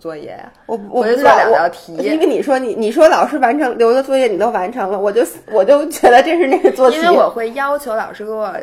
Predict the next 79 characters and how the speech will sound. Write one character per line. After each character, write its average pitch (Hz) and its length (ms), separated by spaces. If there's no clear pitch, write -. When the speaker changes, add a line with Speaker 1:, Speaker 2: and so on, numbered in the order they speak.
Speaker 1:
布 214 120
置 208 160
作 220 180
业， 220 240
因 247 140
为 285 40
我 277 200
觉 180 160
得 214 100
我 214 140
如 185 100
果 202 80
每 240 500
一 92 60
次 - 260
训 220 220
练 185 160
都 208 140
是 240 40
在 220 140
他 226 160
的 233 80
眼 190 160
皮 185 140
底 202 120
下 - 80
很 190 160
跪， 277 260
Speaker 2:
嗯。 175 340
Speaker 1:
因 294 80
为 320 80
他 339 160
上 320 240
课 277 160
其 220 140
实 226 80
是 262 80
跪 262 320
的， - 80
Speaker 2:
嗯。 185 120
Speaker 1:
但 285 120
如 302 80
果 294 80
他 294 200
能 294 160
给 285 120
我 262 120
留 180 220
一 254 60
些 269 120
作 269 200
业， 247 100
这 262 60
样 247 120
我 - 80
自 320 220
己 208 120
也 226 120
可 - 160
以 123 80
练。 - 340
Speaker 2:
OK。 - 240
Speaker 1:
所 - 160
以 254 100
呢， 220 60
我 175 80
就 165 60
让 185 140
他 214 120
给 220 80
我 214 120
留 170 180
作 208 160
业， 208 240
为 208 160
了 - 60
省 185 200
钱。 175 240
Speaker 2:
OK。 - 260